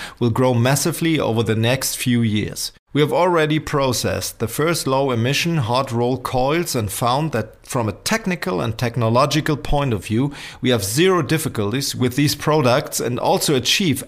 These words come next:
excellent results when it comes to quality. The reduction in carbon emissions is achieved by using scrap as a raw material, and scrap is a net zero emissions material.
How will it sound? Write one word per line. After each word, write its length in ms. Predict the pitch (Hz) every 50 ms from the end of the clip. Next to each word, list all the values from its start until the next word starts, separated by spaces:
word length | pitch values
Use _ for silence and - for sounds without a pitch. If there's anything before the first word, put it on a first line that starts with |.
| - -
excellent 480 | 165 170 - - 175 170 170 165 139
results 580 | 123 120 113 95 117 127 131 147 160 156 - -
when 120 | 123 117
it 160 | 113 117 -
comes 360 | - 139 135 143 151 147 - -
to 120 | - -
quality. 640 | 143 - - - 131 120 110 101 95 - - - - - _ _ _ _ _ -
The 240 | 113 95 131 117
reduction 640 | 113 117 110 104 117 - - - - - 117 98 90
in 140 | 104 98 95
carbon 380 | - - 123 123 117 110 104
emissions 560 | 104 110 127 156 147 - - 107 95 87 -
is 180 | - 98 92 -
achieved 800 | - - - - - - - 151 147 147 151 156 151 - - -
by 120 | 110 101
using 440 | 101 101 107 117 123 117 123 123 113
scrap 480 | - - - - 127 120 127 143 - - -
as 160 | - 110 - - -
a 100 | 113 104
raw 240 | 98 95 104 113 120
material, 720 | 123 123 113 - - 147 147 147 151 156 156 165 170 165 - - - - - -
and 180 | - 113 104 -
scrap 480 | - - - 127 131 156 - - -
is 140 | 147 127 -
a 60 | 110
net 300 | 101 104 117 135 151 151
zero 460 | - - 135 135 135 139 139 143 139 -
emissions 760 | - 110 101 104 110 120 131 - - 156 147 143 139 - -
material. 580 | 131 117 - - - 104 95 98 - - -